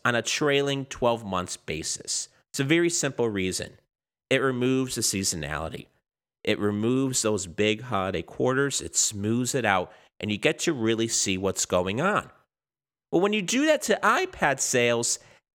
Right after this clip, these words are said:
things don't look pretty. You have a line that's going up, seeming like this is the next big thing, could be even bigger than the iPhone. It peaks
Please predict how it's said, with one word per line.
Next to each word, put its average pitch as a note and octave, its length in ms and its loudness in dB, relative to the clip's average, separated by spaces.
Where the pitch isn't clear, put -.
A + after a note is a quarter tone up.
things B3+ 340 2
don't A3+ 260 2
look A3 260 2
pretty. E3 520 0
You C#3 180 2
have C#3 420 0
a A#2+ 380 2
line C#3+ 580 0
that's - 180 -4
going E2+ 300 0
up, - 340 -2
seeming G#2 260 -4
like F2+ 140 -4
this G2 160 -4
is G2 80 -4
the F#2+ 80 -2
next F#2+ 260 -2
big F#2 200 -2
thing, D3+ 420 -2
could A2 140 0
be A2+ 80 -2
even G#2 220 -4
bigger A#2 300 2
than A2 180 -2
the G#2 100 0
iPhone. F3 520 0
It - 240 0
peaks - 760 -2